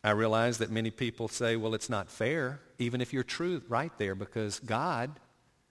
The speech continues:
God is letting some people hear the gospel, the good news, and other people don't hear it. And so you say that's fair? I say, "No, that's called grace."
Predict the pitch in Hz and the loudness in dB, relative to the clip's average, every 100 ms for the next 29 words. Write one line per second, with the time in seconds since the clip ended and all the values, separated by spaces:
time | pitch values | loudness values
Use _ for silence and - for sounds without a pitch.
0 | _ - 95 160 113 98 - - - 107 | _ -4 2 2 2 0 -2 -4 -6 2
1 | 127 127 - - 151 175 160 - 117 98 | 4 4 0 2 0 0 -4 -2 -6 -2
2 | 139 139 107 120 143 - - 196 160 117 | 0 0 4 4 4 2 -2 -2 0 0
3 | 131 143 208 170 123 165 185 247 262 220 | 0 0 -2 0 2 4 2 0 0 2
4 | 135 107 104 87 - - - _ _ _ | 2 2 -4 -4 -12 -20 -20 _ _ _
5 | _ _ _ _ _ 120 117 151 190 226 | _ _ _ _ _ -4 6 6 8 8
6 | 220 226 - 226 247 262 - - - _ | 8 6 4 2 2 2 -4 -16 -20 _
7 | _ _ _ _ _ _ _ - - 101 | _ _ _ _ _ _ _ -16 -6 -2
8 | 101 113 139 135 - 139 151 117 95 92 | 0 2 2 2 -2 -4 -2 -2 -4 -2
9 | - | -6